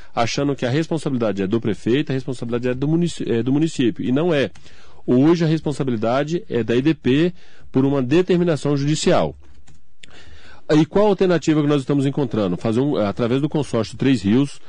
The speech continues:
que que é o consórcio Três Rios? É, é um trabalho que é realizado entre a Prefeitura Municipal de Salesópolis, Santa Branca, Jambeiro e Paraibuna, e a gente contratar essa empresa via consórcio pra baratear o custo,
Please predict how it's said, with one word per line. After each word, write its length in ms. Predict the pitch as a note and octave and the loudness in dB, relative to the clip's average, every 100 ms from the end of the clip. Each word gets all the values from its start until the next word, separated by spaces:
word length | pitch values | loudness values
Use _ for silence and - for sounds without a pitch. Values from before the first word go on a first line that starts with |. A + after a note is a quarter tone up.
| - - - | -12 -12 0
que 160 | D#3+ | 2
que 60 | D#3+ | 2
é 40 | |
o 20 | E3 | 2
consórcio 380 | D#3+ D3 C#3+ | 0 0 0
Três 220 | - C3 G2 | 2 2 4
Rios? 380 | G2+ D#2+ - - - - - G2+ | 2 2 -4 -10 -12 -12 -4 0
É, 420 | G#2+ A2+ A2+ G2 | 4 4 2 2
é 60 | A#2+ | 0
um 80 | C#3 | 2
trabalho 420 | D3 B2+ A#2+ A2 | 0 2 2 2
que 100 | C3 | 2
é 40 | |
realizado 680 | B2 C#3 C3 A2+ G#2 F2 F#2+ | 0 2 2 2 0 0 -2
entre 200 | A#2 A2 | -2 -2
a 40 | A2 | -2
Prefeitura 520 | A2 G#2 F2+ D#3 E3 | -2 -2 2 2 4
Municipal 320 | C#3+ - A2 | 2 0 -4
de 80 | F2+ | -2
Salesópolis, 840 | G2+ E2+ D#2 G2+ C3 C#3+ D#3 - - - - | -2 -2 0 2 2 2 -2 -4 -10 -14 -12
Santa 340 | - C3 B2+ C3 | -2 0 2 0
Branca, 480 | G#2+ A2 G2 F#2 - | 0 0 0 -4 -6
Jambeiro 840 | G#2 F#2+ B2 E3+ B2+ A2+ G#2 F2+ - | -2 0 2 2 4 4 4 0 0
e 140 | D3+ | -2
Paraibuna, 720 | D3 C#3 A2+ F2 F#2 A2 D3 D#3 - - - - | 0 0 0 0 0 2 0 -2 -10 -14 -14 -2
e 80 | C3+ | 0
a 40 | B2 | 2
gente 220 | E3 - | 0 0
contratar 680 | F#3 F3 D3+ - B2 A2 - | 0 2 0 0 0 0 0
essa 300 | C3+ F3 E3+ | 0 2 2
empresa 460 | B2 C#3 D#3+ C#3+ A#2+ | -2 0 0 0 -2
via 400 | A2+ E3 G#3+ G3 | 0 0 2 0
consórcio 580 | F3+ - C#3 D#3+ D#3+ | -2 -2 0 0 -2
pra 220 | D#3+ D3+ C#3+ | -4 -2 0
baratear 440 | E3+ F3 E3+ D#3 | 2 0 0 -2
o 60 | C#3+ | 0
custo, 500 | - C#3 E3+ - | 0 2 0 -2